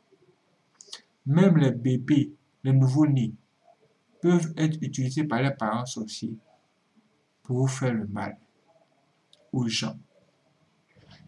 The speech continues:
C'est là que j'ai dit vraiment, il faut vraiment que je vous dise ça,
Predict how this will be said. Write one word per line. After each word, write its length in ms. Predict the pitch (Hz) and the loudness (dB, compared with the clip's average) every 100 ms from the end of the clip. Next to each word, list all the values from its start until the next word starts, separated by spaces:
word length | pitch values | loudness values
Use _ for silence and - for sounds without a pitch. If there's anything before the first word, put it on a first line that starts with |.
| _ _ _ _ _ 302 _ - - _ - - - - _ _ _ - _ | _ _ _ _ _ _ _ -20 -20 _ -2 -2 -8 -20 _ _ _ -20 _
C'est 140 | - 127 | -10 0
là 100 | 135 | 0
que 60 | |
j'ai 140 | 127 110 | 0 -2
dit 160 | 127 | -4
vraiment, 500 | 120 110 110 107 110 - _ _ _ _ _ _ 269 269 _ - _ _ _ _ _ _ - | -6 -6 -4 -4 -6 -10 _ _ _ _ _ _ -20 _ _ -20 _ _ _ _ _ _ -4
il 120 | 151 | -2
faut 160 | 156 | 0
vraiment 560 | 156 123 131 135 139 - _ _ _ _ _ - - _ _ - - | -2 -2 0 0 -2 -8 _ _ _ _ _ -20 -20 _ _ -20 -6
que 80 | 139 | -4
je 120 | 127 | -2
vous 120 | 123 | -6
dise 260 | - 117 - | -6 -8 -8
ça, 200 | 104 | -12